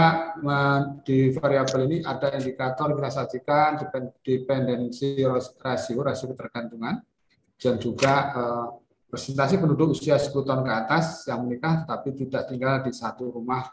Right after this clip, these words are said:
dengan pasangan. Ini juga, eh, disajikan. Selanjutnya adalah variabel pendidikan. Ini meliputi indikator angka melek huruf, ya. Presentasi penduduk, eh,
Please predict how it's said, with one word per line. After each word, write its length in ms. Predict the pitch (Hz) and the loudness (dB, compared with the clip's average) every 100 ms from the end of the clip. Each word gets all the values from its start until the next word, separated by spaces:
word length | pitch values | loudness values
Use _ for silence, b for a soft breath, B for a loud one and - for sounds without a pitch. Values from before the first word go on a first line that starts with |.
| _ _ | _ _
dengan 240 | - 123 120 | -4 -2 0
pasangan. 480 | 123 120 107 95 92 - _ _ _ - | -2 -2 -4 -4 -8 -16 _ _ _ -6
Ini 80 | 123 | -4
juga, 640 | 123 113 117 113 117 117 | -4 -2 0 0 -2 -6
eh, 20 | 113 | -6
disajikan. 560 | - 110 98 - 92 185 - _ _ _ _ _ _ _ _ _ _ _ _ _ _ _ _ _ _ _ _ _ _ _ _ _ _ _ - | -8 -8 -8 -6 -6 -6 -8 _ _ _ _ _ _ _ _ _ _ _ _ _ _ _ _ _ _ _ _ _ _ _ _ _ _ _ -8
Selanjutnya 640 | 120 123 156 208 220 151 | -6 0 4 4 4 4
adalah 320 | 139 143 160 | 6 6 6
variabel 720 | 156 139 135 135 135 131 131 | 6 4 4 4 6 6 6
pendidikan. 480 | 135 123 120 - 113 202 247 - _ - | 2 -2 -4 0 0 0 -4 -8 _ -8
Ini 480 | 123 151 170 165 135 | 0 4 4 2 -2
meliputi 720 | 127 - 127 127 156 160 165 | -2 -2 -4 -4 2 4 4
indikator 480 | 127 110 117 - 151 131 | 2 -2 -4 0 0 0
angka 480 | 127 123 123 120 | -2 -2 -2 0
melek 140 | 127 117 | -2 -2
huruf, 400 | 131 151 - - | 2 0 0 -12
ya. 160 | 117 - _ _ _ _ _ _ _ _ _ _ _ _ _ | -18 -18 _ _ _ _ _ _ _ _ _ _ _ _ _
Presentasi 560 | - - 120 110 127 123 | -20 -6 -4 -2 -2 -2
penduduk, 880 | 120 120 123 127 131 131 127 - 123 | -2 -2 2 4 6 6 4 -2 -6
eh, 380 | 123 120 120 | -4 -4 -4